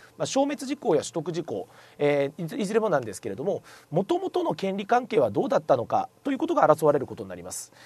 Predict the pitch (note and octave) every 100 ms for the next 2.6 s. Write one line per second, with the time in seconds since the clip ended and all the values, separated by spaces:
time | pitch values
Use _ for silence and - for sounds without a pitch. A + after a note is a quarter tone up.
0 | - F3+ F3+ - A#3 G#3+ A3+ F3 D#3 D3
1 | C3+ A#3+ - - D#3 F#3+ E3 B2+ G#2+ D#3
2 | C#3+ - - - -